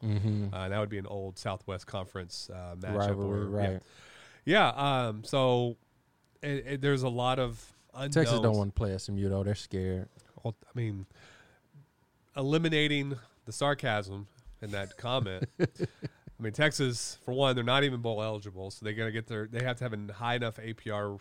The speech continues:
Speaker 2: rating to
Speaker 1: Yeah, there's a way they could still get to a bowl game or
Speaker 2: 'cause there's,
Speaker 1: something like
Speaker 2: I think
Speaker 1: that.
Speaker 2: there's ten spaces that have not been claimed, and
Speaker 1: Right.
Speaker 2: so it's ne-, it's the top ten A P R by invite only, and if, you know, one doesn't do it, then eleven's, uh, eligible, and so on and so forth.
Speaker 1: Right.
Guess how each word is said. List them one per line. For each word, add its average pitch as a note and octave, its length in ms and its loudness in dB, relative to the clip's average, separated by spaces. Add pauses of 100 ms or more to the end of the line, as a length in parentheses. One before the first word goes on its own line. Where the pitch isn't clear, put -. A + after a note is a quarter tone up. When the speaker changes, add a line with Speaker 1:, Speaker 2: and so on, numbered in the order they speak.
(120)
Speaker 2:
rating F#2+ 380 -4
to G2 440 -8
Speaker 1:
Yeah, A2+ 120 0
there's A#2 180 4
a - 20 2
way A#2+ 120 4
they A#2+ 80 2
could - 160 -6
still A#2 560 -2 (160)
get A#2+ 240 -2
to A#2+ 160 -4
a - 20 -4
bowl A2 240 -4
game G#2+ 260 -4
or G#2+ 40 -4
Speaker 2:
'cause C3 100 0
there's, A#2+ 160 0
Speaker 1:
something G#2 180 -2
like - 20 0
Speaker 2:
I B2 60 -2
think C#3 120 2
Speaker 1:
that. B2+ 60 2
Speaker 2:
there's A2 140 0
ten C#3 280 -4
spaces C3+ 440 -4
that A#2+ 140 -4
have A2 140 -6
not A2+ 240 -4
been A2+ 120 -6
claimed, B2+ 380 -4
and G#2+ 80 -2
Speaker 1:
Right. G2+ 160 0
Speaker 2:
so G#2 300 0
it's - 200 -10
ne-, A2+ 300 -6
it's A#2+ 220 -10
the A2 120 -6
top B2+ 340 -6
ten A2+ 300 -4
A A2 140 -6
P A2+ 160 -8
R G#2+ 220 0
by G2+ 160 -6
invite G#2+ 320 -4
only, G#2+ 460 -4
and F#2+ 180 -10
if, F2+ 100 -18
you G#2 80 -12
know, F2+ 180 -10 (220)
one C3 260 -2
doesn't A#2+ 280 -6
do A#2+ 160 -2
it, A#2 40 -4
then G2+ 120 -10
eleven's, G#2+ 520 -6
uh, G#2+ 320 -8
eligible, G#2+ 460 -6
and G#2 80 -10
so G#2+ 240 -10
on G2+ 80 -8
and F#2+ 100 -10
so C3+ 160 -6
forth. B2+ 380 -2
Speaker 1:
Right. G2+ 420 -2